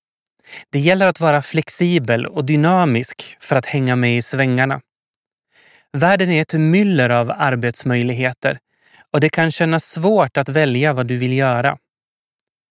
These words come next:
Men oroa dig inte, utan låt tiden utvisa vad du verkligen brinner för. Du kan lära dig en hel del om arbetslivet medan du provar på olika yrken. Det viktiga är att du är aktiv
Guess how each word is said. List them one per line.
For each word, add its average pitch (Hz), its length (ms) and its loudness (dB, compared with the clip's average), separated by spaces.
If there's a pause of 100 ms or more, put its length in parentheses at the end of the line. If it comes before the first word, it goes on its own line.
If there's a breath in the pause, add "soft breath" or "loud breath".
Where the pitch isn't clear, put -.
(300)
Men 151 140 2
oroa 196 480 2
dig 185 120 2
inte, 120 320 0
utan 131 320 -2
låt 151 260 -2
tiden 170 460 0
utvisa 127 680 -4
vad 123 120 -4
du 135 120 -2
verkligen 135 680 -2
brinner 165 420 0
för. - 400 -6 (1400)
Du 156 80 2
kan 139 220 0
lära 139 260 2
dig 127 220 0
en 123 120 0
hel 175 360 0
del 156 280 0
om 123 120 0
arbetslivet 127 880 -2 (160)
medan 139 260 0
du 143 100 -2
provar 147 320 0
på 185 360 -2
olika 120 460 -2
yrken. 123 480 -6 (1120 soft breath)
Det 160 100 2
viktiga 202 520 0
är 135 180 2
att 131 120 -6
du 147 160 0
är - 140 -2
aktiv 135 540 -4